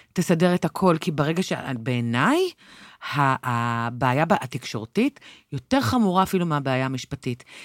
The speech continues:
כי היא זאת שחודרת ל-, ל-, תת-מודע של האזרח הישראלי, אבל אם אנחנו נראה מגישים מזרחיים רהוטים, כמו ליטל שמש, כמו שרון גל, כמו מגי טביבי, יותר ויותר אנשים כאלה בתקשורת, אז ג-,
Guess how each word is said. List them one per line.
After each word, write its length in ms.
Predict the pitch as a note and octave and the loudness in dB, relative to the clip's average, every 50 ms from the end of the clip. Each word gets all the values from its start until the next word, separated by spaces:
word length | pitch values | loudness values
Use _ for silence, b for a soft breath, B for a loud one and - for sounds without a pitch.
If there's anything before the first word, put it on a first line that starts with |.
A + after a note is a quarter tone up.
| B B B - | B B B 0
כי 120 | - F3 | 2 4
היא 280 | F3+ D3 F3+ B3+ C#4 A#3 | 4 6 6 6 6 4
זאת 160 | F3 G3 G3+ | 4 2 0
שחודרת 1040 | - G3+ - - D#3+ C#3+ G2+ A2 A2+ - - - - - C#3+ B2+ F#3 F#3+ G#3 A3+ - | 0 -4 -6 -8 -8 -10 -10 -12 -16 -18 -18 -12 -8 -6 -4 -2 0 0 0 0 0
ל-, 160 | F#3+ D#3+ C#3 B2+ - | 2 0 0 0 0
ל-, 200 | D3 C#3 C3 A#2+ - - - _ _ - | -2 0 0 -2 -2 -6 -12 _ _ 0
תת-מודע 500 | - G4 - - A#3+ A3 F#3 E3+ F3+ D3+ C3 B B B B B B | 2 2 2 2 2 2 4 4 4 2 2 B B B B B B
של 180 | - - E3+ D#3+ | -2 2 2 4
האזרח 360 | D#3 C#3 C#3+ D#3 D#3+ - - | 4 4 2 2 2 2 2
הישראלי, 460 | D#3 D3+ - D#3 D3 D3 C#3+ C#3+ C3+ | 0 0 0 0 0 0 0 0 0
אבל 140 | B2+ C#3 C#3 | 0 -2 -2
אם 120 | D3 C#3+ | 0 0
אנחנו 320 | D3 D#3 F#3 A#3+ - D#4 D4 | 2 2 2 2 2 0 0
נראה 320 | C4 A3+ G3 E3 D#3 C3 A#2+ B B B B B - | 2 0 0 0 -2 -2 -4 B B B B B -6
מגישים 460 | D3 D#3 D3 D#3+ D#3+ - - A#3 A#3 | -4 -4 -4 -4 -4 -2 0 2 2
מזרחיים 800 | A3+ A3 D#3+ F3 E3 D3 - - F3 - G#3+ A#3 A#3 A3+ A3+ G#3+ | 2 2 0 -2 -4 -4 -4 -6 -2 2 4 6 6 6 4 2
רהוטים, 480 | F#3 F#3+ G3 F#3+ F#3 - - A3+ G#3 G3 - | 2 2 2 0 0 0 0 0 0 0 0
כמו 240 | - G#3+ A3+ A3+ G#3+ | 2 4 4 4 4
ליטל 300 | G#3+ G#3 - G#3+ G#3 G3+ | 2 2 0 0 0 -2
שמש, 500 | - - - G#3+ G3 F3+ D#3 C#3 - B B B B B _ - | -2 -2 -2 -2 0 -2 -4 -6 -8 B B B B B _ 0
כמו 200 | - A3+ A3 G#3+ | 2 4 4 4
שרון 420 | - A#3+ G#3+ F#3+ G3+ G#3+ G#3 G#3 F#3+ D#3+ | 4 2 2 4 2 2 2 0 2 4
גל, 280 | G#3+ G3+ F#3 E3 D3 C3 B B B B B B _ | 4 6 6 6 4 2 B B B B B B _
כמו 340 | - - A3 A3+ A#3 A#3+ B3 A#3 | 2 6 8 8 8 10 8 8
מגי 340 | A3+ A3+ B3+ B3+ A3 B3+ B3+ | 8 8 8 8 6 4 4
טביבי, 520 | - C4+ A3 G3 C4+ B3+ A3 F3 F3+ C3 B B B B B B - | 4 4 6 8 8 8 8 6 4 2 B B B B B B 0
יותר 380 | F3 D#3+ - - C#4+ C#4+ C4+ A#3+ | 0 2 2 4 4 4 4 4
ויותר 360 | A#3 A#3+ G3+ - C4+ B3 A#3 | 4 4 4 4 4 4 4
אנשים 380 | A3 G3 F#3 - - C4+ B3 A#3 | 4 2 0 2 2 2 2 4
כאלה 200 | - A3 G3 G3 | 4 4 2 2
בתקשורת, 840 | F3 E3+ - - - - - - C4 C4 C4+ C4+ C#4+ C#4 C#4 - B B B B B B - | 2 0 -4 -6 -8 -10 -2 2 4 6 6 8 6 6 4 2 B B B B B B 0
אז 160 | B3 C4 A3+ | 2 2 4
ג-, 80 | G#3 | 2